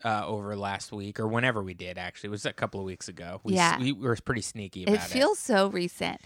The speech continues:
Speaker 2: We basically got engaged and then went straight to Disney World.
Speaker 1: Yes, uh, which was the plan. That was my plan.
Speaker 2: Yeah.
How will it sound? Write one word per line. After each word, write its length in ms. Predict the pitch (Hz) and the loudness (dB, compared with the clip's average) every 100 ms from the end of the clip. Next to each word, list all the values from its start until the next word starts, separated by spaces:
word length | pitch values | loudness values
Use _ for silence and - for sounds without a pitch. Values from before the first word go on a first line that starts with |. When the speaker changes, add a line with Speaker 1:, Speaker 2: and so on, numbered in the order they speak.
| - - | -16 0
Speaker 2:
We 100 | 254 | 4
basically 460 | 254 330 359 269 247 | 6 4 4 2 4
got 240 | 190 185 | 6 6
engaged 540 | 190 180 180 175 170 180 | 6 6 6 6 4 2
and 180 | 170 | 2
then 140 | 170 170 | 2 0
went 200 | 175 - | -2 -4
straight 360 | - 175 160 | -2 -2 -2
to 80 | - | -2
Disney 340 | 160 160 - - | 0 0 -2 -4
World. 380 | - - - - | -4 -6 -8 -4
Speaker 1:
Yes, 680 | 165 147 101 - - - - | 2 2 2 -2 -6 -6 2
uh, 400 | 135 120 113 113 | 6 6 6 2
which 300 | 123 151 - | 2 0 0
was 160 | 156 135 | -2 -2
the 80 | |
plan. 440 | 160 294 214 110 92 _ | 0 6 6 4 -6 _
That 140 | - 127 | -2 -2
was 140 | 131 | -2
my 240 | 120 113 113 | -4 -2 -2
plan. 560 | - 151 131 127 135 | 0 4 6 6 6
Speaker 2:
Yeah. 240 | 185 170 | 8 6